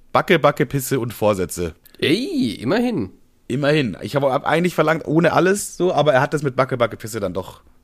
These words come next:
Speaker 1: immerhin mal in den Kap-, ins Kapitel reingemacht. So, jetzt anscheinend ist A I das zu, zu dumm, um das zu kapieren. <laughs> Deswegen lassen wir es jetzt einfach.
Speaker 2: Ich find's trotzdem cool, dass die K I Backe, Backe, Pisse reingeschrieben hat.
Speaker 1: Find ich auch toll, ja.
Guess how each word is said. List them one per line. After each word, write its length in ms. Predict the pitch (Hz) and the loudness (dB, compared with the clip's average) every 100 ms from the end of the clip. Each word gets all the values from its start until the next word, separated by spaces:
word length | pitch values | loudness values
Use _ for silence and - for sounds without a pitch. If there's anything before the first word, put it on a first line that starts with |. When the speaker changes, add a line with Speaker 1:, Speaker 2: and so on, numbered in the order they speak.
| - - | -12 -2
Speaker 1:
immerhin 320 | 127 113 110 | 2 2 2
mal 160 | 95 | 0
in 60 | 92 | -2
den 100 | 95 | -4
Kap-, 160 | 95 - | -6 -8
ins 140 | - | -10
Kapitel 300 | - 78 82 | -10 -12 -10
reingemacht. 400 | 67 67 65 - | -12 -10 -12 -8
So, 160 | 92 107 | -4 -4
jetzt 280 | 107 - - - - | -4 -8 -18 -20 -6
anscheinend 400 | 101 131 156 147 | -2 2 2 2
ist 120 | 139 - | 0 -2
A 100 | 117 | -4
I 120 | 135 | -4
das 200 | 139 - | -4 -6
zu, 260 | - 127 | -8 -8
zu 200 | 110 120 87 - | -8 -12 -10 2
dumm, 220 | 226 254 | 2 4
um 100 | 202 | 0
das 120 | 175 - | -2 -2
zu 80 | |
kapieren. 460 | 147 131 196 214 220 - - _ - - - | -6 -4 -2 -2 -2 -12 -20 _ -20 -20 -8
<laughs> 1040 | - 208 160 160 - - 123 - - 127 - | 2 4 4 0 -2 -2 -6 -8 -14 -10 -2
Deswegen 340 | 113 120 117 | 2 4 4
lassen 240 | 107 120 | 2 2
wir 60 | 87 | 0
es 60 | 78 | -2
jetzt 140 | - | -4
einfach. 320 | 69 64 65 165 - | -6 -6 -10 -12 -6
Speaker 2:
Ich 120 | 110 | -2
find's 200 | 147 147 | -2 -2
trotzdem 320 | 156 165 147 | -2 -2 -2
cool, 120 | 151 131 | 0 -2
dass 140 | 123 | -2
die 100 | 127 | -4
K 120 | 127 | -4
I 200 | 95 123 | -4 -4
Backe, 240 | 107 107 120 | -4 -4 -6
Backe, 260 | 110 120 | -8 -8
Pisse 400 | 110 113 - 92 | -8 -6 -4 -6
reingeschrieben 560 | 87 92 - - 90 - | -6 -6 -8 -10 -10 -10
hat. 180 | - - | -16 -8
Speaker 1:
Find 140 | 160 | -4
ich 60 | 107 | 0
auch 140 | 98 | 0
toll, 280 | - 90 82 | -2 -2 -2
ja. 320 | 80 64 64 | -2 -4 -8